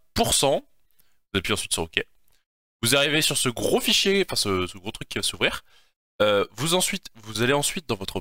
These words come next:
point N G, qui est le point, euh, de votre ancien launcher. Vous descendez dans le fichier qui s'appelle Save.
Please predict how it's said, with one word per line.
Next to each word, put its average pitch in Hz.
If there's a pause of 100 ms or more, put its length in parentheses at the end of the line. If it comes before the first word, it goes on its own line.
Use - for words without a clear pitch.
(140)
point -
N 151
G, 117 (220)
qui -
est 104
le 95
point, 147
euh, 87
de 90
votre 92
ancien 175
launcher. - (100)
Vous 123
descendez 156
dans 117
le 113
fichier 139
qui -
s'appelle 92
Save. 143